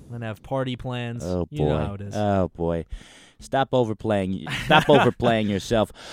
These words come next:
Speaker 2: All right, let's get down to it because we've got a bit to get to. Uh, the year in fight sports will begin with an award that I'm looking forward to giving out, and an award that has a lot of competition this year,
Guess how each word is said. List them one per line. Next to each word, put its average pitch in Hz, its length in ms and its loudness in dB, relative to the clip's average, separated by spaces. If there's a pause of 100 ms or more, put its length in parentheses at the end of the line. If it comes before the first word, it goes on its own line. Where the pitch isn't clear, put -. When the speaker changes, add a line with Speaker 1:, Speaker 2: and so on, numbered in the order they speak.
(120)
Speaker 2:
All 160 220 10
right, 139 140 4
let's - 180 2
get 196 220 4
down 156 300 2
to 143 220 6
it 135 160 4
because 139 600 0
we've 151 120 0
got 165 220 8
a 131 40 4
bit 135 140 2
to 127 80 -2
get 117 200 2
to. 113 320 2 (1200)
Uh, 87 180 -2
the 95 100 -2
year 185 340 4
in 147 240 0
fight 151 320 2
sports - 720 6 (480)
will 127 160 6
begin 180 580 6 (600)
with 143 400 6
an 139 100 2
award 185 320 8
that 165 100 4
I'm 214 180 8
looking 175 300 6
forward 123 380 6
to 107 80 -4
giving 95 260 -2
out, 87 440 -2 (960)
and 101 280 -4
an 113 120 0
award 143 380 8
that 131 100 4
has 160 200 4
a 147 60 0
lot 160 320 2
of 254 80 0
competition 185 920 6
this 202 220 6
year, 127 400 8